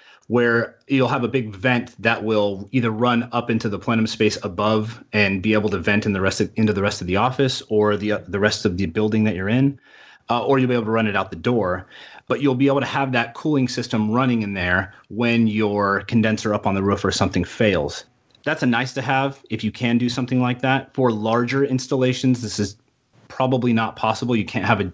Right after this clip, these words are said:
some truck-sized H vac unit that you can roll in and, and start using it. Most data centers will have some kind of either fresh air venting ability.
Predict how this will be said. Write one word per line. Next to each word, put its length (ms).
some 480
truck-sized 760
H 140
vac 280
unit 380
that 120
you 120
can 160
roll 300
in 180
and, 340
and 140
start 240
using 300
it. 200
Most 340
data 180
centers 320
will 280
have 260
some 320
kind 540
of 420
either 240
fresh 400
air 160
venting 460
ability. 500